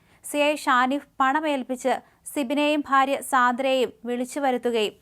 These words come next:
അവരുടെ സാന്നിധ്യത്തിൽ പണം ഉടമകൾക്ക്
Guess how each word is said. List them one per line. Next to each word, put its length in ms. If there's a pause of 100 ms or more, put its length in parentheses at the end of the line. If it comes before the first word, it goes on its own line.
(380)
അവരുടെ 300 (100)
സാന്നിധ്യത്തിൽ 540 (400)
പണം 260 (500)
ഉടമകൾക്ക് 520